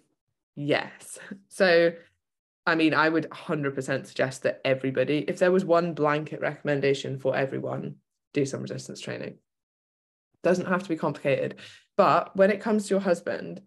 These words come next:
I would break down the barriers. It's, so why doesn't he want to do it? Does he think it's boring? Does he not want to go to the gym? Does he feel intimidated at the gym? Does he not really know what he's doing? And that's why he doesn't want to do it. Is he,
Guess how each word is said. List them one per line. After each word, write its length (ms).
I 140
would 240
break 320
down 360
the 60
barriers. 600
It's, 240
so 140
why 260
doesn't 240
he 100
want 200
to 80
do 80
it? 280
Does 160
he 80
think 220
it's 120
boring? 540
Does 140
he 480
not 200
want 100
to 60
go 100
to 120
the 60
gym? 360
Does 120
he 80
feel 180
intimidated 540
at 80
the 60
gym? 280
Does 160
he 320
not 300
really 260
know 200
what 160
he's 180
doing? 340
And 100
that's 240
why 120
he 60
doesn't 200
want 120
to 40
do 140
it. 220
Is 240
he, 440